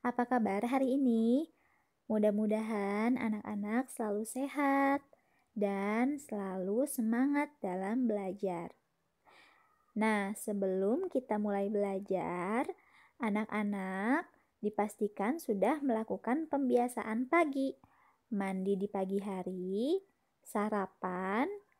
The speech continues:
kemudian berdoa terlebih dahulu sebelum belajar.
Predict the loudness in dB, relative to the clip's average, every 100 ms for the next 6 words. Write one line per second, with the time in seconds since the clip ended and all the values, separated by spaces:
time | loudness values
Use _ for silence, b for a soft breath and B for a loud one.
0 | _ -2 0 2 4 8 8 8 2 0
1 | 0 2 2 2 4 4 2 -2 -2 0
2 | 0 0 0 0 0 0 0 -2 -2 2
3 | 2 0 0 2 4 4 6 4 4 0
4 | 2 2 2 -4 -6